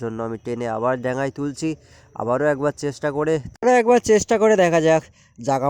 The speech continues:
মতন যায় কি বড়শিটা। তারপরেই দেখা যাবে যে মাছে খায় কি, তারপরেই অপেক্ষা থাকবে মাছের। তো এখন মোটামুটি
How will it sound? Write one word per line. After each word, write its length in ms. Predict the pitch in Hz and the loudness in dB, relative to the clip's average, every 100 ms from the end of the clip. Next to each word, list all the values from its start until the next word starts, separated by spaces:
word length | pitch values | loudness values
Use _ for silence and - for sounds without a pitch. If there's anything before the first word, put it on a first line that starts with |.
| 143 | 0
মতন 260 | 135 135 123 - _ 135 123 | 0 -2 -2 -10 _ -16 -4
যায় 200 | 135 151 | -2 0
কি 80 | 185 180 | 0 0
বড়শিটা। 420 | 196 - 208 202 190 - 160 _ | 0 0 2 2 2 -8 -20 _
তারপরেই 460 | 107 101 120 143 170 147 _ _ 117 | -8 -6 -4 -2 -2 -4 _ _ -8
দেখা 180 | 120 156 | -4 0
যাবে 140 | 165 165 165 | 0 2 0
যে 60 | 156 | 0
মাছে 200 | 151 175 175 | 0 -2 0
খায় 180 | 170 165 | 0 2
কি, 100 | 185 156 - _ 110 | -2 -4 -10 _ -10
তারপরেই 360 | 98 127 147 131 | -6 -4 -2 -2
অপেক্ষা 280 | 147 - 151 | -6 -10 -2
থাকবে 200 | 151 151 135 | -2 0 -2
মাছের। 300 | 131 160 160 - _ _ _ - | -2 -2 -4 -6 _ _ _ -2
তো 60 | 170 175 | 0 2
এখন 220 | 226 220 214 214 196 175 | 2 0 2 2 2 2
মোটামুটি 440 | 165 190 190 190 | 2 2 0 -2